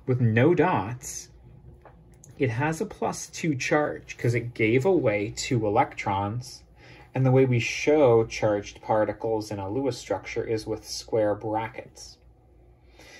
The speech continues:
Sulfur, on the other hand, started with six and now has eight electrons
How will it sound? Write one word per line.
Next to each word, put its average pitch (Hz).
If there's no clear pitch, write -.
Sulfur, -
on 127
the 120
other 110
hand, 110
started 208
with 127
six -
and 131
now 127
has 127
eight 208
electrons 113